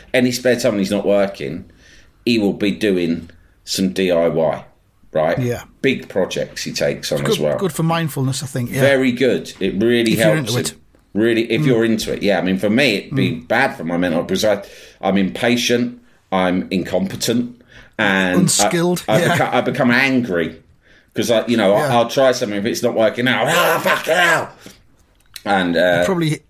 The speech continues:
Speaker 2: hit yourself on the thumb with
Speaker 1: yeah,
Speaker 2: the hammer
Speaker 1: smash
Speaker 2: at some
Speaker 1: things,
Speaker 2: point.
Speaker 1: uh, smash things and smash myself.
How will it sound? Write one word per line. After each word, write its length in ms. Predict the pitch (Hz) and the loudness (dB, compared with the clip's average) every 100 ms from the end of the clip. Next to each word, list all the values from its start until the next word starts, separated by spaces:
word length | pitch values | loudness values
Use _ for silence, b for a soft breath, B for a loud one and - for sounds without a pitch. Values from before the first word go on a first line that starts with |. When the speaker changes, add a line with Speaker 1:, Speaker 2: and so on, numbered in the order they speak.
| - | -6
Speaker 2:
hit 180 | 165 151 | -4 -2
yourself 320 | - 180 - | 0 0 0
on 100 | 175 | -2
the 60 | 165 | 0
thumb 260 | - 208 | 0 0
with 80 | 160 | 2
Speaker 1:
yeah, 80 | 123 | 4
Speaker 2:
the 60 | 113 | 4
hammer 120 | 185 147 | 2 2
Speaker 1:
smash 460 | - 117 117 113 | 2 2 0 0
Speaker 2:
at 60 | - | -2
some 140 | - 110 | 0 2
Speaker 1:
things, 300 | 107 107 98 | 2 2 2
Speaker 2:
point. 0 | |
Speaker 1:
uh, 280 | 107 - - | 0 -2 -2
smash 420 | - - 123 120 | 0 2 2 0
things 280 | 117 110 104 | 0 0 0
and 200 | 110 110 | 0 0
smash 420 | - 120 113 - | 0 0 0 0
myself. 680 | 104 - 107 104 101 - - | -2 -2 2 2 2 -2 -20